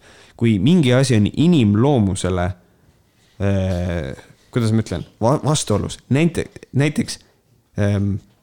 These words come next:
selja, seina peal ronimine nagu ämblik.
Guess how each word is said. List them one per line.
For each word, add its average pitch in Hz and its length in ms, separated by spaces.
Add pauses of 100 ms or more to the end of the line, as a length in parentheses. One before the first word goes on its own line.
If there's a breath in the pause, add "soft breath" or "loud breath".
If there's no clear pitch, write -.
(440)
selja, 147 360 (340)
seina 147 460
peal 98 200
ronimine 113 480
nagu 90 160
ämblik. 110 520